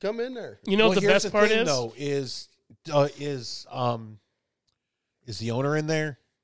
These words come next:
Speaker 1: He's either in the garage or in the office. Or
Speaker 3: Okay. 'Cause we'll talk about that off mic.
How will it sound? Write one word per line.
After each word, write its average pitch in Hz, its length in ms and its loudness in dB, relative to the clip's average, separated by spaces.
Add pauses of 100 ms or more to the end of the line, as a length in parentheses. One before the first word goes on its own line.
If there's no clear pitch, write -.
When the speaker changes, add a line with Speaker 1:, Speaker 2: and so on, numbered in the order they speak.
(420)
Speaker 1:
He's 175 200 -8
either 156 280 -4
in 139 80 -4
the 123 60 -8
garage 131 380 -6
or 127 100 -14
in 123 100 -14
the 107 40 -14
office. 135 560 -8
Or - 100 -12
Speaker 3:
Okay. 95 360 -2 (500)
'Cause 113 340 0
we'll 131 180 -2
talk 120 260 0
about 98 200 -8
that 87 180 -12
off 85 180 -16 (100)
mic. - 200 -20